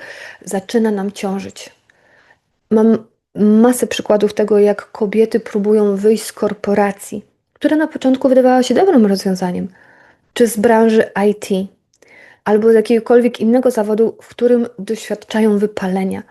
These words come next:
Dokładnie tak samo dzieje się w związku. To wypalenie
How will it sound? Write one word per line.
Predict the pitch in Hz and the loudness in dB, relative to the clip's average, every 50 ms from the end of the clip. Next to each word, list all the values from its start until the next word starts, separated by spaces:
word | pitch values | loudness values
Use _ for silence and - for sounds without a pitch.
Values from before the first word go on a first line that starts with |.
| _ _ _ _ _ _ | _ _ _ _ _ _
Dokładnie | - - - - 220 208 214 202 | -16 -12 -6 -4 -2 0 0 0
tak | 196 202 - - | -2 -4 -8 -10
samo | - - - 220 214 220 220 220 220 214 | -10 -6 -4 -2 0 2 2 2 2 2
dzieje | 190 190 185 190 190 | 0 0 -2 -2 -2
się | 185 - - | -4 -6 -10
w | 185 185 | -10 -8
związku. | - - 190 185 185 185 - - - - - - - - _ _ _ _ _ _ _ _ _ _ _ _ _ | -6 -2 0 0 0 0 -2 -6 -10 -12 -12 -12 -14 -20 _ _ _ _ _ _ _ _ _ _ _ _ _
To | - 233 | -2 0
wypalenie | 208 220 220 - 214 214 226 247 254 240 208 202 226 262 | 0 0 0 0 0 2 2 2 2 2 2 0 -2 -4